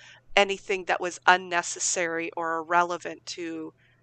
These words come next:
to this movie. I mean, it was actually pretty tight at, what, a hundred and eight minutes? And it just,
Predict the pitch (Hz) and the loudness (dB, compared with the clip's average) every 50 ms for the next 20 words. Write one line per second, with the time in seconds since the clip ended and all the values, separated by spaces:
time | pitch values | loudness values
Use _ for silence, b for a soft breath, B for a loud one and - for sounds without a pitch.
0 | _ _ - - 214 185 175 165 160 - - 175 165 - 185 180 170 165 156 165 | _ _ -10 -6 -4 -2 -2 -2 -4 -6 -6 -6 -6 -6 -8 -8 -8 -8 -8 -6
1 | 160 - 160 160 165 165 - - 175 - 202 196 220 240 - - 269 247 - - | -6 -6 -6 -6 -8 -8 -8 -8 -2 2 4 6 6 4 2 -2 -8 -8 -4 -4
2 | 233 208 185 - - - 202 196 190 175 170 160 - - 175 170 170 170 180 175 | -4 -4 -4 -6 -2 0 0 0 0 0 -4 -6 -6 -4 -4 -4 -2 -4 -6 -8
3 | 170 185 175 175 180 175 175 180 - 175 165 170 196 226 285 - - - - - | -8 -12 -12 -10 -8 -8 -6 -8 -8 -10 -10 -8 -8 -10 -10 -12 -12 -14 -16 -16
4 | B B B B B B B B - 208 202 196 196 190 196 - - - - 220 | B B B B B B B B 2 4 4 4 4 2 0 0 -2 -2 0 2
5 | 214 208 - - - - | 2 0 -2 -6 -12 -14